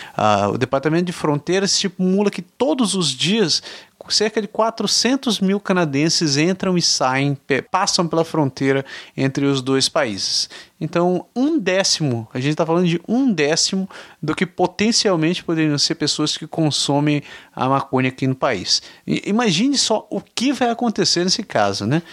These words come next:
É, várias das pessoas que vão para os Estados Unidos não vão só a passeio, tem gente que realmente, literalmente, cruza o, <laughs> cruza a fronteira pra trabalhar e volta no final do dia. Se essas pessoas caírem dentro desse crivo,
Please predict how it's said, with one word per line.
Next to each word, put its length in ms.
É, 320
várias 680
das 160
pessoas 400
que 120
vão 360
para 100
os 60
Estados 240
Unidos 280
não 140
vão 260
só 280
a 40
passeio, 640
tem 180
gente 260
que 120
realmente, 580
literalmente, 680
cruza 360
o, 100
<laughs> 220
cruza 280
a 20
fronteira 380
pra 120
trabalhar 800
e 140
volta 360
no 80
final 300
do 80
dia. 320
Se 160
essas 240
pessoas 560
caírem 520
dentro 240
desse 260
crivo, 480